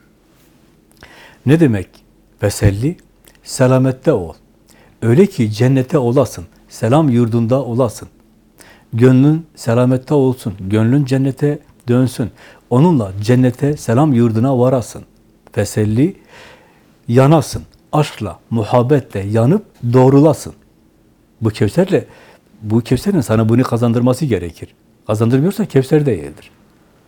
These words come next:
Aynı şekilde bununla desteklenmiş olasın. Sen Allah'ın vahyini taşımaya çalışırken,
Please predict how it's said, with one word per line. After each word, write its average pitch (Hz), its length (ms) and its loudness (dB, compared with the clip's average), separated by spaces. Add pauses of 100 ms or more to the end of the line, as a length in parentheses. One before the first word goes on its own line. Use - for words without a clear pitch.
(1600)
Aynı 160 200 4
şekilde 120 640 -2 (1600)
bununla 131 500 4
desteklenmiş 143 720 2
olasın. 92 460 -4 (1160)
Sen 113 360 0 (680)
Allah'ın 110 520 0 (180)
vahyini 107 380 -2
taşımaya 110 540 -6
çalışırken, 117 680 -6